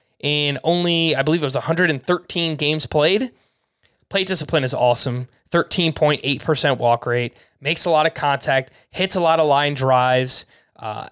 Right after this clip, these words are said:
and he hits a lot of doubles, Scott. The hope for me is that those doubles, not all of them, but, you know,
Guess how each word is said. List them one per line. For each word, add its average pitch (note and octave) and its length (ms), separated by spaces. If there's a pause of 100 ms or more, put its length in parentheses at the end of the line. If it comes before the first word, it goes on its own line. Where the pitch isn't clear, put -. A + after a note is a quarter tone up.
and D#3 300
he E3+ 100
hits B3+ 200
a E4 40
lot C4+ 160
of G#3 140
doubles, F#3+ 340
Scott. - 380 (420)
The C#3 140
hope C4+ 320
for G#3 160
me D3+ 400 (480)
is C#3 140
that D#3 180
those F3+ 240
doubles, D3+ 560 (160)
not - 160
all F3 180
of A#2 120
them, B2+ 340
but, F#3 240
you D4 80
know, A3+ 240